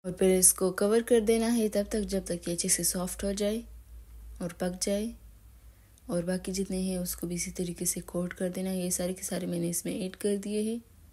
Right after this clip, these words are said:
और इन सबको कोट करना है इसी प्लेट में। तो जब तक वो फ्राई हो रहे तब तक ये भी कोट हो जाएंगे, तो फिर ये भी फ्राई करके रेडी हो जाएंगे।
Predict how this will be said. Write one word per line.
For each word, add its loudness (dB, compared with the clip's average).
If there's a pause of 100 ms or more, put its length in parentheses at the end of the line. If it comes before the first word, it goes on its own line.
(880)
और -6
इन -6
सबको -6
कोट -8
करना -4
है -4
इसी -6
प्लेट -6
में। -4 (1700)
तो -4
जब -2
तक -2
वो 2
फ्राई 0
हो 0
रहे 0
तब -4
तक -4
ये 2
भी -2
कोट 0
हो -2
जाएंगे, 0 (1000)
तो -2
फिर -4
ये 2
भी 0
फ्राई -2
करके -2 (360)
रेडी -2
हो -2
जाएंगे। -4